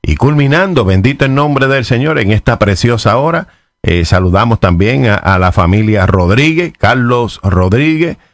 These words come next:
Bendito el nombre del Señor, la familia Vázquez, Dios les bendiga. Gloria a Dios. Dios bendiga a cada hermano, cada amigo que nos está escuchando.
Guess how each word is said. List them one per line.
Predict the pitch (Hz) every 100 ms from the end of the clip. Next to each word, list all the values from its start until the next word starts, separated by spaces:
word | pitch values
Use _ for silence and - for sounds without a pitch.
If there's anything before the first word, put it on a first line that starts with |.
| _ -
Bendito | 87 87 104 104
el | 98
nombre | 110 110 98
del | 107 98
Señor, | 90 87 113 147
la | 117
familia | 87 85 95 92 73
Vázquez, | 78 113 117 - 160 160
Dios | 82 85 82
les | 90
bendiga. | 78 82 104 139 131 208 - _ _ _ _ _
Gloria | - 90 113 113 95
a |
Dios. | 85 98 139 156 - - _ _ _ _ -
Dios | 80 95
bendiga | 101 101 113 107
a |
cada | - 101 101
hermano, | 90 101 123 127
cada | 98 104 98
amigo | 101 135 135 139
que | 117
nos | 95
está | 82 98
escuchando. | 95 - 85 - 117 131 131 73